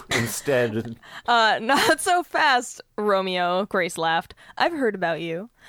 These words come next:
Speaker 2: Robbie laughed back. Grace reached for something on the mattress. It was like a tiny box of Kleenex. She pulled some tissues out and stuck them together. Then she opened the baggie and put some of the dried plants inside.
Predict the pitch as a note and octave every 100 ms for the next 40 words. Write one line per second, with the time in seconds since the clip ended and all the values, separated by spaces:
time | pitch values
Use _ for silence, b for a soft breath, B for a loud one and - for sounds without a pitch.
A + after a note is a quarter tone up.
0 | B B _ G#3+ G3 F3+ D#3+ C#3 - F2+
1 | - - _ _ _ b b - B3 C4+
2 | - A3+ - F#3+ F3 - - D3+ D3+ E3
3 | - - G3 - _ _ _ - A#3+ D4+
4 | D4 F3 - F#3+ G#3 F#3+ F3+ - E3+ -
5 | - A#3+ - - - - _ _ _ _
6 | - D4+ F#4 D#4+ A#3+ A3+ G#3 G3+ F3+ F3+
7 | - - F3 F3 G3+ - G3+ E3+ E3 E3
8 | D#3+ B B - F4 - - A3 A3 A3+
9 | E3+ D#3+ F3 F3+ E3+ A3+ - B3 G#3+ F#3+
10 | E3+ E3+ E3+ D#3 D#3+ D#3+ D#3 E3+